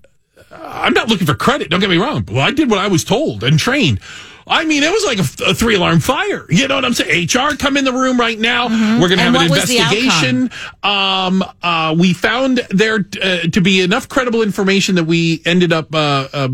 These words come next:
Speaker 1: terminating the, the, the perpetrator of this.
Speaker 2: Mm, that did not hardly ever happen back in the day.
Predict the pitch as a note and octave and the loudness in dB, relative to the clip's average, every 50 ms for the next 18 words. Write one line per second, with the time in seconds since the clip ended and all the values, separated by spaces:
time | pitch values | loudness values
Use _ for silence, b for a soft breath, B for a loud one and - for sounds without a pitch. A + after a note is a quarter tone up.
0 | C3 - - F3+ D#3+ D#3 D3 C#3+ C3+ B2+ B2 A#2+ A#2+ A2+ G#2+ - - C3 B2 A#2+ | -6 -4 -2 0 2 2 2 2 0 -2 -2 -2 -4 -4 -6 -8 -8 -6 -4 -4
1 | A#2 A2+ G#2 A2+ C3 B2 A#2 A2+ A2 F#2+ - - _ _ _ _ _ _ _ _ | -4 -6 -6 -4 -4 -2 -2 -4 -6 -8 -12 -16 _ _ _ _ _ _ _ _
2 | - G3+ F3+ - - - - C3+ A#2 G2 F2+ E2+ E2 E2 - - G3 F#3+ F#3 E3+ | -4 -2 0 0 0 0 0 0 0 0 -2 -6 -10 -12 -12 -10 -6 -4 -4 -2
3 | D#3 D3 C3 F3+ F3 F3+ F#3 - - D3 - _ - F3 D#3 D3 D#3+ D#3+ E3 E3 | -2 -2 -2 0 0 0 -2 -4 -8 -16 -20 _ -12 -10 -6 -4 -4 -2 -2 0
4 | E3 D#3 C#3+ - - - - - C#3 G#3+ G#3+ G3 E3+ F#3 F#3 F#3 F3+ E3 E3+ D#3 | 0 0 -2 -4 -8 -14 -18 -8 -4 -4 -4 -2 0 0 0 0 0 0 -2 -2
5 | C#3 D3+ C#3 B2+ - C#3 C3+ C3+ C3+ B2 A#2+ - C#3 C3 B2+ C3+ B2 G#2+ F#2+ - | -2 -4 -4 -4 -4 -4 -4 -4 -4 -6 -8 -10 -12 -12 -12 -12 -14 -16 -18 -20